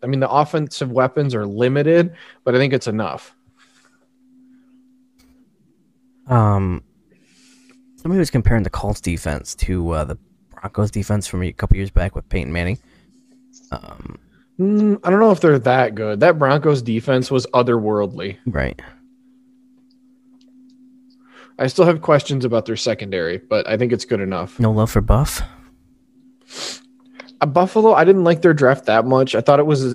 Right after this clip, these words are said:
Speaker 1: I thought it was a solid draft to plug in, like, holes that they needed, but they didn't really get anybody that's, like, a mega playmaker or a difference maker, in my opinion. Um, they already have, like, they already have an A F C Championship roster. Almost everybody came back.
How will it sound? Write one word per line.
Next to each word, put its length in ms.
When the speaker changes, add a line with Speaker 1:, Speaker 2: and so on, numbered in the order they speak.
Speaker 1:
I 60
thought 160
it 60
was 140
a 80
solid 500
draft 400
to 60
plug 300
in, 220
like, 180
holes 460
that 140
they 120
needed, 380
but 140
they 120
didn't 260
really 240
get 200
anybody 460
that's, 220
like, 140
a 40
mega 400
playmaker 800
or 140
a 40
difference 400
maker, 320
in 140
my 160
opinion. 580
Um, 560
they 140
already 240
have, 320
like, 200
they 100
already 160
have 220
an 80
A 100
F 120
C 120
Championship 540
roster. 480
Almost 300
everybody 360
came 240
back. 420